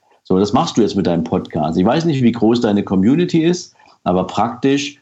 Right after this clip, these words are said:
werden eine Menge Menschen deinen Podcast hören und werden begeistert sein von dem Content, den du lieferst. So, jetzt wollen sie aber wahrscheinlich noch mehr davon haben.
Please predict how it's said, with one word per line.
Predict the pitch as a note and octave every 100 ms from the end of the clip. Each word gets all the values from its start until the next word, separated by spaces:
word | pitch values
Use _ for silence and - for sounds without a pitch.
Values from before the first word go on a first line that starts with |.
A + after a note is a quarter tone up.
| _
werden | F#2 F#2 F#2
eine | F#2
Menge | F#2 A#2+ C#3
Menschen | G2 A#2+ - C3
deinen | A#2+ F2 A2+
Podcast | A#2+ A2 - A#2+ A#2+ A#2+
hören | B2 C3+ A#2+
und | F#2+
werden | F#2+ F#2 F#2
begeistert | F#2 F#2 G#2 C3 C#3+ -
sein | C3 C#3
von | G#2+
dem | F#2+ G#2+ A#2+
Content, | A2+ A#2 A#2+ A2
den | A2
du | A#2
lieferst. | A#2+ F#2 - - - _ _ _ _ _ -
So, | E2+ A#2+ - _ _ _ _
jetzt | G#2 G#2
wollen | C#3 F#3
sie | C#3+
aber | G2 G#2
wahrscheinlich | G#2 A2+ A2+ A2
noch | G#2 F2+
mehr | G2+ B2+ E3+ E3+
davon | F2 E2 D#2+ D#2
haben. | D#2+ - -